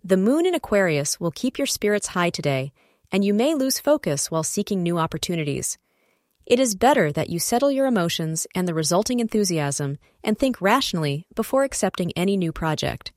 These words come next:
Maybe a little break from your regular routine will curb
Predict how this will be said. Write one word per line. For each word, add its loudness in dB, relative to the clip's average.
Maybe 2
a 6
little 2
break 2
from -4
your -2
regular 2
routine -2
will 2
curb 2